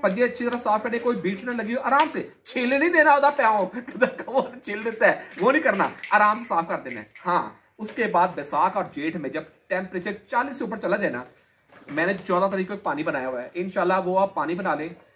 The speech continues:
लोग कहते हैं ना सुच्चे मोती, ज़ाफ़रान, तो कस्तूरियां, तो पता नहीं क्या क्या डाला, तो जी वो लाखों रुपया खर्च करने की आपको जरूरत नहीं है, आप वो पानी दें, वो उसी का काम करेगा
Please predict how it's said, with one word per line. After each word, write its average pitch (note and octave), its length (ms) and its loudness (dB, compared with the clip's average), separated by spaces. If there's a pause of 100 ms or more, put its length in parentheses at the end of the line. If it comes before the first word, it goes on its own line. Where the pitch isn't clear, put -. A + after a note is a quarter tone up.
(260)
लोग D#3+ 300 4
कहते G#3 220 0
हैं A#3 60 0
ना A#3 60 -2
सुच्चे G3 300 -6
मोती, G3 380 -6
ज़ाफ़रान, F3+ 720 2 (360)
तो - 100 4
कस्तूरियां, F3+ 680 0
तो F3+ 80 -4
पता F3 200 -2
नहीं F#3 120 -4
क्या F3+ 120 0
क्या F3+ 120 0
डाला, E3 300 4
तो F3+ 120 -4
जी E3+ 100 -2
वो F3 140 2
लाखों D#3 340 0
रुपया G3 220 0
खर्च F#3 240 -4
करने F#3+ 200 -4
की G3+ 60 -2
आपको F#3 160 -4
जरूरत D#3 220 -6
नहीं G3 100 -4
है, G#3 80 0
आप E3 120 0
वो G3 100 0
पानी G3 240 -2
दें, G3 460 -6
वो G3 80 2
उसी G3 140 -2
का G3 100 -6
काम C#3+ 200 0
करेगा A2+ 340 -8